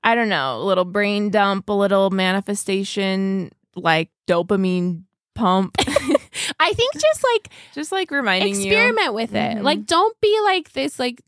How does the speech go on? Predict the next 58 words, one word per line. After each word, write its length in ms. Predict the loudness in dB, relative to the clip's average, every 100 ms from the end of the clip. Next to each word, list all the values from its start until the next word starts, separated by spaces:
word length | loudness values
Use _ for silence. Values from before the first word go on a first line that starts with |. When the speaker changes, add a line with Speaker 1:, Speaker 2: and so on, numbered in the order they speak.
| _ _
Speaker 2:
take 260 | -4 -2 0
it 160 | -2
like, 320 | 0 -2 -2 -12 _ _ _
"Oh, 300 | 0 2 2
I 80 | 0
have 140 | -2 -4
to 80 |
do 180 | -2 0
this 180 | 2 0
thing." 240 | 2 2
Like, 140 | 2 0
Speaker 1:
Mm-hmm. 80 | 0
Speaker 2:
it's 80 |
like, 220 | 0 -2 -2
just 200 | -4 0
be 80 | 0
like, 180 | 0 0
"I'm 160 | 0 0
gonna 100 | 0 -4
try 800 | -8 -8 -2 0 0 0 0 -2 -6 -16 -20 _
to, 100 | 0
like, 340 | 0 0 -4 -2
do 180 | 0 2
this 240 | 0 0
little 200 | 2 2
random 380 | 2 2 2 0
thing 400 | 0 0 0 0
Speaker 1:
Your 140 | 0
Speaker 2:
and 80 | 0
see 280 | 2 2 2
how 220 | 2 2
it 40 | 2
Speaker 1:
mindset 220 | 2 2 -2
Speaker 2:
works." 20 |
Speaker 1:
is 220 | -4 -4 -4
everything 520 | -4 -4 -4 -4 -4
with 140 | -2
Speaker 2:
Yeah. 340 | -2 2 2 2
Speaker 1:
everything. 260 | 0 -2 -2
And 100 | -4
I 140 | -4
just 240 | -6 -6 -4
want 180 | -4
you 120 | -4 -6
all 200 | -6 -8
to, 220 | -10 -8
like, 340 | -4 -6 -8 -20 _ _ _ _
just 260 | -6 -6 -6 -4
re-, 100 | -4
be 180 | -2 -4
reminded. 340 | -2 0 2
And 120 | 2 4
I 140 | 2
needed 300 | 2 2 2
to 80 | 0
be 120 | 0
reminded 640 | 2 2 2 0 -2 -4 -10 _ _ _ -20 _ 0
of 600 | 2 2 0 -8 -20